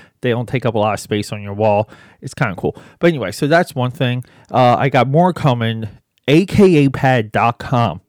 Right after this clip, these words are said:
is marching along. We are doing more for A K A pad dot com now than we have ever done, ever. And we're launching more, uh, or gearing up towards a big January launch.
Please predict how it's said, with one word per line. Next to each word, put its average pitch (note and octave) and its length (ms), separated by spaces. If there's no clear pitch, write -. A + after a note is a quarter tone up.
is A#2 240
marching A#2 500
along. A2 520
We C3 240
are A#2+ 260
doing A2 540
more C3 340
for B2 220
A B2+ 220
K A#2 280
A A#2+ 60
pad A2 300
dot G2 200
com A2 260
now A#2 200
than G2+ 200
we G2+ 120
have G#2 200
ever B2 240
done, A2+ 300
ever. B2 380
And B2 220
we're A#2+ 140
launching B2+ 640
more, C#3 640
uh, A#2+ 220
or A#2+ 240
gearing B2+ 440
up A#2+ 160
towards A2+ 460
a A2+ 200
big A2 380
January G2+ 600
launch. A2+ 480